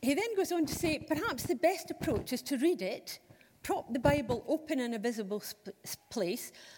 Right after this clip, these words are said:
lie down in silent, abject humility before the text, and then after twenty minutes or twenty years, stand up and say, 'Amen.'"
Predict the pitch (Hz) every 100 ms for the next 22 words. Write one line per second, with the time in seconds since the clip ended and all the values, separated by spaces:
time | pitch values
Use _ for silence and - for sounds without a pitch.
0 | - 220 311 381 349 294 311 294 262 233
1 | - 311 320 330 320 269 - 277 262 -
2 | 269 - - - 262 262 330 320 - 185
3 | 175 302 - - _ _ _ _ - 220
4 | - 285 247 247 - 175 - - - -
5 | - - - - 247 262 269 - 330 -
6 | 311 - 320 294 302 269 220 175 - -
7 | 269 294 - - 330 330 - 311 262 285
8 | 311 175 135 - - - _ - - -
9 | - - - 277 285 262 254 - 196 190
10 | - 226 196 170 - 190 185 180 135 123